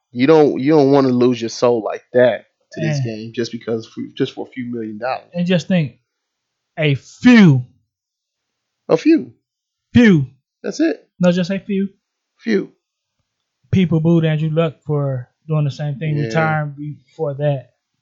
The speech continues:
Speaker 1: And by the by, we did have an interview with D B Coates that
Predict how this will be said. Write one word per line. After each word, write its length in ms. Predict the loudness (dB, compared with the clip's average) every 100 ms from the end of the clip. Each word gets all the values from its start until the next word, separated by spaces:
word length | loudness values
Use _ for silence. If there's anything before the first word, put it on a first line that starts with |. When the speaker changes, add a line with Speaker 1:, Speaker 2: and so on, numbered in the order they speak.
| -6
Speaker 1:
And 140 | -4
by 180 | 0 0
the 80 | 0
by, 260 | -6 -6 -6
we 140 | -6
did 260 | -6 -4 -6
have 220 | -6 -8
an 80 | -8
interview 400 | -8 -8 -10 -12
with 160 | -12 -12
D 140 | -14 -16
B 120 | -16
Coates 380 | -8 -6 -6 -10
that 280 | -14 -14